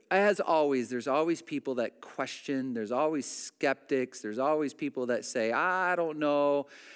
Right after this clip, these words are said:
because I just don't see this trending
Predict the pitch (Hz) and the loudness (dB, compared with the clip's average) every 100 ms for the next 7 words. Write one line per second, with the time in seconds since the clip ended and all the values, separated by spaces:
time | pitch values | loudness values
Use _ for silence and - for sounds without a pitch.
0 | - - 123 135 131 143 160 147 - 139 | -12 -8 -2 2 4 4 2 0 -2 -2
1 | 131 - - 156 151 143 131 135 - - | -2 -6 -4 -2 -2 0 0 0 -2 -10
2 | - _ - - 151 143 135 139 135 131 | -12 _ -12 -4 -2 0 0 0 0 -2